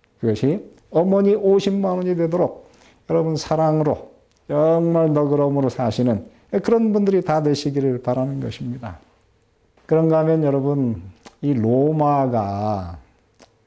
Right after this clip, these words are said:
여러분, 이 기독교가 이제 로마로 전파됐잖아요. 근데 이 기독교가 어떻게 삼백 년 만에 로마를 다 정복을 했을까요?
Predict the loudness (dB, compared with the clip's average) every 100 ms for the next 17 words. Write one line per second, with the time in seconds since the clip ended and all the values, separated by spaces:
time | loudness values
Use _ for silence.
0 | _ -8 -6 -2 -2 0 0 2 2 0
1 | -4 0 2 4 2 2 2 2 2 2
2 | 0 0 0 -2 -2 -2 -4 -4 -6 -4
3 | -4 -2 0 0 -4 -20 _ _ -20 -20
4 | _ _ -6 -4 0 2 2 0 0 2
5 | 2 0 0 -4 0 -2 -2 -2 0 2
6 | 4 4 4 2 2 2 2 2 2 0
7 | 0 0 0 -2 -2 0 0 -2 -4 -8
8 | -6 -6 -4 -2 0 0 -4 -4 -4 -4
9 | -10